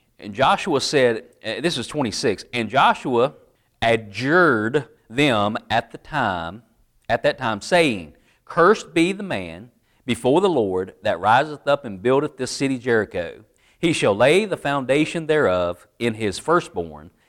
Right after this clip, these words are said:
and in his youngest son shall he set up the gates of it.'"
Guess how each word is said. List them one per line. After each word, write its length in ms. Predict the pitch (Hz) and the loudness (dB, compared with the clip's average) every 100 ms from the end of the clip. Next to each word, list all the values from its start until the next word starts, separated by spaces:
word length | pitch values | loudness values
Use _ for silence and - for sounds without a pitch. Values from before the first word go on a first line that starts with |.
| _ | _
and 160 | - 135 | -8 0
in 140 | 139 | 0
his 240 | 131 120 101 | 2 0 0
youngest 480 | 151 220 143 107 | 2 2 0 -4
son 360 | - 104 95 98 | -4 -4 -4 -6
shall 340 | - 107 95 | -2 2 2
he 160 | 95 107 | 0 -8
set 260 | - 131 113 | -2 0 2
up 320 | 110 107 90 | 2 0 -6
the 60 | |
gates 400 | 98 135 139 - - - | -2 0 -2 -6 -18 -8
of 160 | 90 82 | -6 -6
it.'" 300 | 82 - | -8 -10